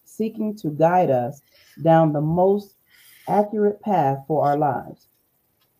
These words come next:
When my peace escapes me, I immediately begin to search for it." So he says he searches for his peace.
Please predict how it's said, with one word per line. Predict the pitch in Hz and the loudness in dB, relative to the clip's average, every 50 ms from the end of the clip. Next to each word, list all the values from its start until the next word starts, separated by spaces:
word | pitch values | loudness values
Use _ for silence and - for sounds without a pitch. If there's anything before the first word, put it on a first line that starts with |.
| _ _ - - - - - - - - - - - - - | _ _ -20 -20 -20 -20 -20 -20 -20 -20 -20 -20 -20 -8 0
When | 160 180 185 | 4 4 4
my | 185 175 160 160 | 4 4 2 0
peace | 160 - - - 262 262 262 262 - - | 0 -2 -4 -4 -2 -2 -2 -4 -6 -8
escapes | 185 175 - - _ - 262 349 339 339 - _ 156 | -8 -8 -8 -10 _ -2 -2 0 0 -2 -4 _ -2
me, | 143 135 127 123 120 139 180 202 - _ _ _ _ _ _ - | -2 0 0 -2 -4 -6 -10 -12 -14 _ _ _ _ _ _ -2
I | 165 170 170 | 0 2 2
immediately | 170 170 175 190 202 220 226 240 226 220 214 196 | 2 0 0 0 0 0 0 -2 -2 -2 -4 -2
begin | 170 175 170 156 160 190 185 170 151 147 147 - | -2 -4 -4 -2 0 0 2 2 2 0 -2 -4
to | - 147 | -8 -10
search | 135 - - - - 233 214 - - - | -10 -10 -10 -6 -2 -2 -2 -2 -4 -8
for | _ 156 139 117 110 110 | _ -6 -4 -4 -4 -6
it." | - - _ _ _ _ _ _ _ | -8 -12 _ _ _ _ _ _ _
So | _ - 196 185 | _ 0 2 2
he | 190 262 269 | 2 0 -2
says | 269 - 226 202 190 202 | -2 0 0 0 2 0
he | 208 214 202 | -2 -6 -6
searches | 208 - - 220 214 208 208 202 180 165 | -8 -6 -2 0 0 0 0 -2 -6 -10
for | - - 165 165 | -6 -6 -4 -4
his | 165 151 143 - | -4 -4 -6 -8
peace. | - _ 254 233 170 - - - _ | -10 _ -8 -8 -8 -10 -12 -16 _